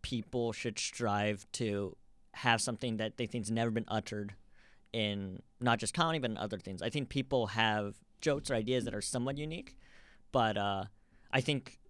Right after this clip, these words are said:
and this might not be true. Maybe this is, I'm very online and very, and I try to watch a lot of comedy and watch and see a lot of people writing and thinking about things. But I, I've noticed a lot of comics have a premise that's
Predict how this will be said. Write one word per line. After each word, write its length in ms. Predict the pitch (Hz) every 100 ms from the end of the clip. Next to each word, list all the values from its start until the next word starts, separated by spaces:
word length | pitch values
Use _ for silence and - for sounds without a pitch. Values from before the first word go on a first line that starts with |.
| -
and 180 | - 151
this 140 | 143 127
might 200 | 123 117
not 140 | 120
be 100 | 135
true. 260 | - 160 175
Maybe 200 | 127 127
this 180 | 117 -
is, 140 | 113
I'm 220 | 110 104 98
very 320 | 98 110 104
online 380 | 104 101 101 104
and 120 | 101
very, 220 | 104 104
and 180 | - 107 98
I 60 |
try 180 | 101 107
to 100 | 104
watch 300 | 101 101 -
a 40 |
lot 120 | 120 117
of 60 |
comedy 360 | 117 117 120 120
and 120 | 107
watch 360 | 101 104 - -
and 180 | - 110 - - - - -
see 300 | - 123 113
a 80 | 104
lot 200 | 101 101
of 100 | 98
people 360 | 117 98 98 101
writing 440 | 107 98 104 101
and 160 | 101 104 _
thinking 240 | 117 107 131
about 160 | 131
things. 340 | 156 156 180 - _ - - - -
But 80 | 123
I, 120 | 120 -
I've 140 | 113
noticed 320 | 110 131 131 -
a 60 |
lot 260 | 110 107 107
of 120 | 101 - _
comics 480 | - 101 101 98 - -
have 500 | - 113 113 110 - - _ _ _
a 100 | 110
premise 560 | 104 - 156 156 147 -
that's 360 | 113 - -